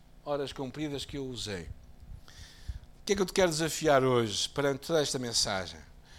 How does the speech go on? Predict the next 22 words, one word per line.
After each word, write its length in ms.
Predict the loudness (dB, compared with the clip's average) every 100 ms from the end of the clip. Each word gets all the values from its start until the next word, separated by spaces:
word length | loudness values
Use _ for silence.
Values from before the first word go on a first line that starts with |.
| -16 -6
Primeira 240 | -2 -2
coisa, 500 | 2 2 4 0 -6 -12 -6 -6 -4 -8 -10 -4
a 40 | -4
importância 580 | -4 -4 -2 0 0
de 80 | -2
nós 560 | -2 -2 -2 -2 -4 -6 -14 -16 -16 -12
mergulharmos 640 | -8 -6 -2 0 0 -2
na 100 | -6
palavra. 440 | -8 -8 -8 -10 -14 -20 -20 -20 -20 -20 -20 -20 -20 -20 -20 -20 -20 -20 -20 -20 -20 -20 -16
De 60 | -6
nós 580 | 2 4 4 2 -2 -4 -14 -20 -20 -20 -20 -20 -20 -20 -20 -20 -10
fazermos 480 | -4 4 6 4
o 40 | -2
que 80 | -2
Josué 360 | -2 2 2
dizia, 420 | 2 0 -2 -2
"Não 160 | 0 0
se 140 | 0
aparte 400 | 0 2 2 2
da 80 | -4
tua 180 | -4 -4
boca 480 | 0 0 0 -2